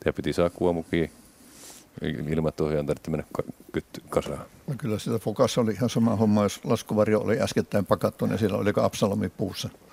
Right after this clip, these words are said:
Speaker 1: Niin oli, ja sitten ne, ne ensimmäiset fokat, kyllä ranskalaiset, ne oli vielä pienempiä. Ja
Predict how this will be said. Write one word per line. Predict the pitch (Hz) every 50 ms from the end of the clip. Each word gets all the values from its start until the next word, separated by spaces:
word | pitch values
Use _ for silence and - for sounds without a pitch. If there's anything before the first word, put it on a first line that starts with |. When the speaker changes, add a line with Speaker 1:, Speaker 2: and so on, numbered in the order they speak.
| -
Speaker 1:
Niin | 95 87 82 80 80 80
oli, | 80 80
ja | 78 -
sitten | - - 82 82
ne, | 85 85 80 85 85 85
ne | 85 82 - - - - - - - -
ensimmäiset | 98 95 85 92 90 82 -
fokat, | - 85 90 87 82 - -
kyllä | - 92 85
ranskalaiset, | 92 90 82 - - 76 73 69 - -
ne | 73 76 76
oli | 76 76
vielä | 76 78 - -
pienempiä. | - - - 65 - - - - - - - -
Ja | -